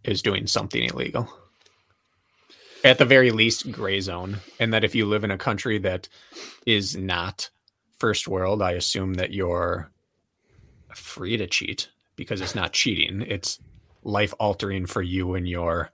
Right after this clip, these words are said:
kinfolk and village. And if you live in a second world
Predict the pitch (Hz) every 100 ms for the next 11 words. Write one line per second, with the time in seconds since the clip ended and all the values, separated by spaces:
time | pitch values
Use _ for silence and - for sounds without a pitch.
0 | _ - _ - - 104 95 92 92 -
1 | 98 87 98 90 87 87 - 110 98 101
2 | 95 98 92 87 87 - 107 - 101 95
3 | 87 90